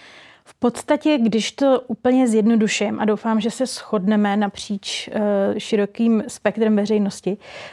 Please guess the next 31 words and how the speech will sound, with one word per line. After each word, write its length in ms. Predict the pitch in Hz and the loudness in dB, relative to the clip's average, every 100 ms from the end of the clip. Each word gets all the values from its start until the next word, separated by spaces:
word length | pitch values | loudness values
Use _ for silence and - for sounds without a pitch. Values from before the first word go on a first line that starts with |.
| - | -2
tak, 400 | 214 208 - 233 | 0 0 -2 -6
eh, 560 | - 226 214 214 208 - | -2 0 2 2 0 0
je 180 | 214 208 | -2 0
to 160 | 240 | 0
vztah 400 | 233 - - 220 | -2 -2 -2 0
k 60 | 196 | 0
životnímu 540 | 202 208 190 190 240 | -2 0 0 2 2
prostředí, 680 | 254 208 - - 180 180 175 - | 2 -2 -4 -4 -2 -2 -4 -8
vztah 280 | - 220 | -6 -2
jeden 240 | 220 214 233 | 0 2 2
k 40 | |
druhému 640 | 214 202 202 196 185 190 208 - - - - - | 2 0 0 0 0 -4 -8 -16 -20 -20 -10 -4
a, 460 | 214 214 208 196 - | 0 2 0 -2 -2
ehm, 260 | 226 214 214 | 0 2 0
etické 420 | - 220 - 226 | 0 -2 0 0
podnikání. 720 | 202 185 208 208 190 196 - | 0 0 2 2 0 -2 -4
A 80 | - | -8
tohle 320 | - 208 214 | -2 0 0
jsou, 440 | 208 - 220 226 226 | -2 0 2 4 2
eh, 40 | 214 202 | 2 0
principy, 580 | 190 214 208 202 220 202 | 0 0 0 0 -2 0
na 100 | 202 | 0
kterých 320 | 190 196 196 | -2 -4 -4
si 100 | - | -2
myslím, 280 | 208 202 208 | -4 -2 0
že 80 | 208 | 0
by 100 | 202 | 0
měl 180 | 202 196 | 0 -2
stavět 300 | - 196 208 | -2 -2 -2
úplně 260 | 180 208 | -6 -6
každý. 420 | 226 202 185 - | -6 -6 -8 -10